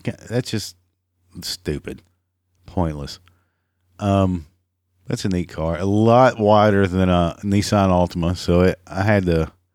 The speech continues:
get <laughs> my wife to guide me into the garage, um, just to make sure.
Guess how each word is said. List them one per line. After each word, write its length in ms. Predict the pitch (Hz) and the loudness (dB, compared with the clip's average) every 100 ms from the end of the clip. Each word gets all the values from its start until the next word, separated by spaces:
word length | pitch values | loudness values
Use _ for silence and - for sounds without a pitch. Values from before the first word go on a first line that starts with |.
| _ _ _ _ _ - | _ _ _ _ _ -2
get 260 | 92 135 | 2 2
<laughs> 20 | 110 | 2
my 120 | 85 | 0
wife 420 | 104 85 113 107 | 2 2 0 -2
to 80 | - | -2
guide 320 | 78 101 101 | -2 0 0
me 120 | 92 98 | 0 0
into 180 | 92 | 0
the 80 | 82 | -2
garage, 560 | 78 82 95 87 82 87 _ _ _ _ _ _ _ - | -2 0 2 2 -2 -8 _ _ _ _ _ _ _ -12
um, 500 | 95 90 87 80 71 _ _ _ _ _ _ | -6 -2 -2 -6 -12 _ _ _ _ _ _
just 200 | 92 98 | -2 -2
to 40 | 90 | 0
make 240 | 90 78 | 0 0
sure. 420 | - 113 92 85 | 0 2 4 2